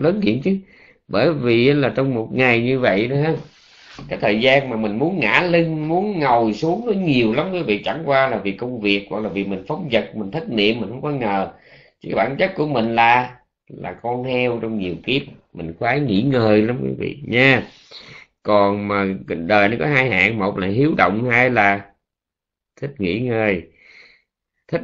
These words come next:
cái hạng nào cũng nhiều hết, hiếu động là lăn xăng, lăn xăng, mà lăn xăng ở đây nó là phóng, phóng dật, là, là thất niệm nha. Ừ. Cho nên đó là cái, cái, cái, nếu mà mình không,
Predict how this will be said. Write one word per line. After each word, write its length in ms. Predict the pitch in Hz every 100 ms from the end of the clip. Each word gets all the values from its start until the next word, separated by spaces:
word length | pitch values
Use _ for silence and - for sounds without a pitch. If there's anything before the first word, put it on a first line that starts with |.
| -
cái 120 | 139
hạng 180 | 120 117
nào 120 | 117 95
cũng 140 | 127
nhiều 260 | 143 107 110
hết, 60 | 147 -
hiếu 200 | 147 170
động 220 | 101 117
là 60 |
lăn 480 | 87 143 202 226 233
xăng, 200 | 208 170
lăn 160 | 156 147
xăng, 220 | 139 139
mà 80 | 104
lăn 220 | 107 123
xăng 260 | 127 120 127
ở 60 |
đây 320 | 131 120 117
nó 140 | 120 131
là 220 | 117 90
phóng, 400 | - 139 156 151
phóng 240 | - 135 139
dật, 160 | 101 90 -
là, 400 | - 92 101 110 -
là 200 | - 80
thất 240 | 131 -
niệm 400 | 98 95 101 113 117 -
nha. 480 | - 127 135 127 98 -
Ừ. 280 | - 87 90 87 _ _ _ _ _ - - _ _ - - - - - - -
Cho 140 | 123 123
nên 260 | 123 120
đó 80 | 147
là 220 | 135 95 -
cái, 260 | 131 135 131
cái, 180 | 139 135
cái, 180 | 143 127
nếu 240 | 151 214
mà 60 | 170
mình 160 | 107
không, 220 | 98 123